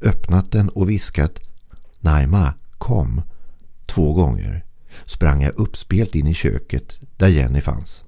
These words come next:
Vi väntade ganska länge och jag var på väg att ge upp när jag hörde dörren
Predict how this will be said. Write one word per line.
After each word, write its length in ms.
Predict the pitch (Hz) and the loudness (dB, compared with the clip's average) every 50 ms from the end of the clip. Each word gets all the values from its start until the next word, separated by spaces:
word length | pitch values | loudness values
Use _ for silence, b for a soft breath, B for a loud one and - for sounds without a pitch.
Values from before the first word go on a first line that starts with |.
| - - - - - - - - - - - - - - - b b b b b b b b b b b b b b b b - - - - | -20 -20 -18 -16 -14 -12 -12 -12 -14 -14 -14 -14 -14 -14 -16 b b b b b b b b b b b b b b b b -12 -12 -4 0
Vi 100 | - 117 | 2 6
väntade 360 | 117 127 113 107 - 107 98 | 6 6 6 6 4 4 4
ganska 300 | 101 107 101 - - 87 | 4 4 2 4 4 4
länge 380 | 87 98 98 82 67 67 80 101 | 6 6 6 4 4 4 2 2
och 120 | 101 92 | 4 4
jag 140 | 90 80 76 | 2 2 2
var 80 | 76 78 | 0 0
på 140 | - - | 0 0
väg 240 | 92 73 67 67 71 | 2 2 2 2 0
att 160 | 76 73 - | 0 0 0
ge 60 | 113 - | 0 0
upp 400 | 92 98 90 - - - - - - - - - - - - - - - - - | 0 0 0 0 -2 -2 -2 -2 -2 -4 -6 -8 -12 -14 -16 -18 -18 -18 -14 -2
när 160 | - 90 98 107 | 2 4 4 4
jag 60 | 107 | 4
hörde 380 | 101 101 92 82 76 90 - | 2 2 2 2 2 2 0
dörren 580 | 92 - 82 76 76 78 80 90 95 98 95 - | 0 2 2 4 4 4 2 2 2 2 0 -2